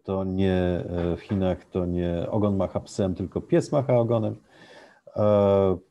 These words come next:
potem się pojawił, jak, jak było dużo plotek, że, że, e, zamknęli go, że zaraz w ogóle zamkną Alibabę, że to się wszystko po prostu zawali,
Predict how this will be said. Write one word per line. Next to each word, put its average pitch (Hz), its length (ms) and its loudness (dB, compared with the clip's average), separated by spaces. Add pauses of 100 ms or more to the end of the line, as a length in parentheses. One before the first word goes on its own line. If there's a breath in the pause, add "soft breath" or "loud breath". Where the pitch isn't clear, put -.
potem 180 240 2
się 170 100 0
pojawił, 156 400 2
jak, 131 220 -2
jak 120 180 -2
było 135 120 2
dużo 127 200 2
plotek, 131 600 0
że, 92 540 -2
że, 90 160 -6
e, 92 240 0 (920)
zamknęli 104 540 0
go, 104 180 0
że 87 120 -2
zaraz 95 360 0
w - 60 -6
ogóle 95 280 0
zamkną 101 380 -2
Alibabę, 113 520 4
że 98 120 -2
to 98 100 -12
się 98 140 -12
wszystko 98 440 0
po 92 80 -8
prostu 98 280 -6
zawali, 117 480 2